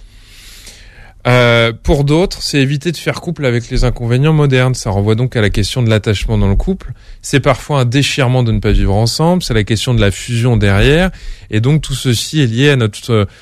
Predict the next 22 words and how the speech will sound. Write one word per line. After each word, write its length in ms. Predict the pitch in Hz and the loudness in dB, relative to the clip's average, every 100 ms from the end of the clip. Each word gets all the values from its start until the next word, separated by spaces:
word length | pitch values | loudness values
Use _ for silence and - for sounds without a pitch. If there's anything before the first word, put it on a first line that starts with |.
| - - | -12 -2
à 80 | |
notre 200 | 107 113 | 0 0
fonction 460 | - 147 127 - 156 | -2 -2 0 0 2
habituelle 460 | 120 117 110 156 151 | 2 0 -2 -4 -4
qui 140 | - | -4
pourrait 260 | - 117 127 | 0 0 0
se 80 | |
transformer 460 | - 117 - 117 117 | -4 -8 -4 0 2
avec 200 | 107 - | 0 -2
le 100 | 101 | -6
temps. 240 | - - - - - - | -2 -2 -2 -12 -16 -4
Est-ce 220 | 143 139 | -2 -2
que 80 | 180 | 0
je 140 | 151 151 | 2 2
rentre 440 | 143 135 - 131 - - | 2 -2 -2 -4 -6 -10
toujours 440 | 175 165 160 156 | 0 2 4 2
du 120 | 135 | -2
travail 680 | 135 - 135 135 131 127 104 - | -4 -2 2 4 4 2 -2 -4
le 140 | 107 104 | -8 -6
plus 220 | 131 127 | -4 -2
vite 220 | 131 131 | -2 -4
possible ? 680 | - 117 - 143 175 220 | -2 0 2 2 0 0